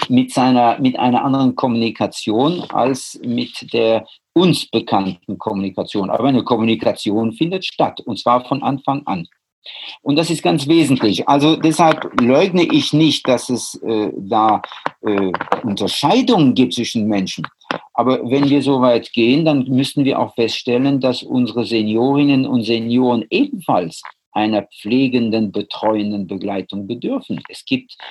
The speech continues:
Menschen, die ab einem gewissen Alter, das wir nicht definieren können, so selbstständig nicht mehr sein und leben oder überleben können wie bisher. Und die werden auch begleitet. Da würden wir auch nicht jetzt diese Senioren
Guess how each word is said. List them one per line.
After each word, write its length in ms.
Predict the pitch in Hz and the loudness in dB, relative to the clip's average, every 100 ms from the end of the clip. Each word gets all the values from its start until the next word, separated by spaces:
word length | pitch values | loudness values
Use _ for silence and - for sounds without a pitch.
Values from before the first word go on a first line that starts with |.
| - _ | -20 _
Menschen, 560 | 101 107 135 156 - 170 | -6 -2 0 -2 -4 -2
die 80 | 143 | -2
ab 100 | - | 0
einem 260 | 123 120 | 0 0
gewissen 440 | 110 107 117 - 101 | 0 -2 -2 -4 -8
Alter, 420 | 92 107 - 110 | -4 -4 -2 -4
das 220 | 95 - | -4 -4
wir 80 | 104 | -2
nicht 200 | 107 - | -2 -2
definieren 520 | 107 104 98 98 98 | -4 -4 -4 -2 -4
können, 400 | - 123 151 190 - - - - | -4 0 0 -2 -6 -10 -10 -8
so 460 | - 110 117 151 - - - | -2 2 4 2 0 -12 -8
selbstständig 800 | 113 123 127 - 147 147 147 147 | 0 0 0 0 2 4 2 0
nicht 220 | 127 - | -2 0
mehr 340 | 120 117 104 - | 2 2 0 -2
sein 680 | 80 113 101 120 156 180 - | -6 -2 0 2 0 -2 -8
und 200 | 113 98 | -8 -8
leben 440 | 95 104 120 151 | -4 0 0 0
oder 120 | 143 110 | -2 -4
überleben 640 | 113 98 101 107 123 127 | -4 -4 -2 0 0 -2
können 380 | - 143 139 110 | -2 0 0 0
wie 140 | 123 | 0
bisher. 560 | 120 143 - 226 180 - - _ - - | 0 -2 0 2 2 -2 -16 _ -18 -2
Und 260 | 123 107 | 0 0
die 360 | 87 123 135 131 _ | 0 0 0 -2 _
werden 360 | 107 147 143 - - | -2 0 0 0 2
auch 240 | 180 180 - | 2 0 -2
begleitet. 600 | 135 104 120 101 95 - | -2 0 0 0 -4 -4
Da 140 | 101 98 | -2 -2
würden 200 | 123 120 | 0 0
wir 180 | 110 - | 0 0
auch 200 | 151 151 | 0 0
nicht 260 | 135 - | -4 -4
jetzt 320 | 127 - - - - _ - | -6 -6 -8 -18 -20 _ -8
diese 400 | 131 120 127 120 | -4 -2 0 0
Senioren 720 | 101 113 113 123 139 135 | 0 -2 0 2 2 0